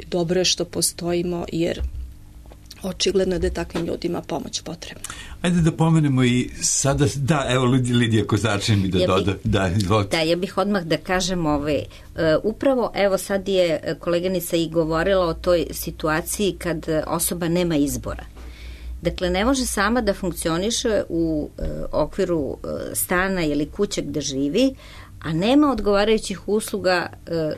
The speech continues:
Speaker 3: koje bi joj pomogle da tu samostalnost stekne. E, to je pomoć u kući.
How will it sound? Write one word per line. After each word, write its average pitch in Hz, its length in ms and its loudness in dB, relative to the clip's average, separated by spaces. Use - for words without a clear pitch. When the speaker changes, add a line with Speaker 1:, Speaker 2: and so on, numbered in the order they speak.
Speaker 3:
koje 170 160 0
bi 170 120 0
joj 170 160 4
pomogle 214 520 2
da 160 120 0
tu 175 220 -2
samostalnost 151 720 0
stekne. - 420 -6
E, 185 140 0
to 202 160 0
je 190 80 4
pomoć 170 460 -2
u 139 40 -6
kući. - 460 -8